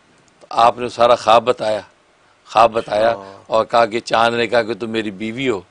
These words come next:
Speaker 2: जी।
Speaker 1: हैं, और, तो, और उसके बाद कहा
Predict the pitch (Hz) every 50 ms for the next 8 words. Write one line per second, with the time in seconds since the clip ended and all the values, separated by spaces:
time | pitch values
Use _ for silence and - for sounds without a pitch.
0 | _ - 104 98 101 104 101 101 107 123 123 _ _ _ _ _ _ _ _ _
1 | 101 104 107 107 104 104 101 101 98 95 92 90 87 90 - _ _ _ _ _
2 | _ _ - - 104 101 98 95 92 - 123 127 123 - - - 127 113 123 131
3 | 123 117 107 123 123 127 127